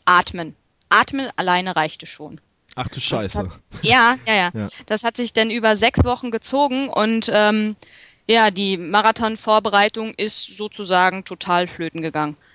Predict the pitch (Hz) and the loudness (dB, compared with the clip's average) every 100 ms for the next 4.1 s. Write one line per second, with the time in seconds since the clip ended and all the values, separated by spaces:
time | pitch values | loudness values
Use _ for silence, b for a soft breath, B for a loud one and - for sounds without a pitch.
0 | b 160 190 190 180 202 _ _ 196 185 | b -2 4 4 2 -2 _ _ -8 0
1 | 185 196 196 190 185 185 180 185 185 180 | 2 2 0 0 0 0 0 0 2 0
2 | 180 180 - _ _ _ - - - 185 | -2 -6 -12 _ _ _ -12 -2 0 0
3 | 175 - 185 202 190 240 277 233 220 226 | -4 -4 0 0 6 6 8 6 4 2
4 | 190 | -4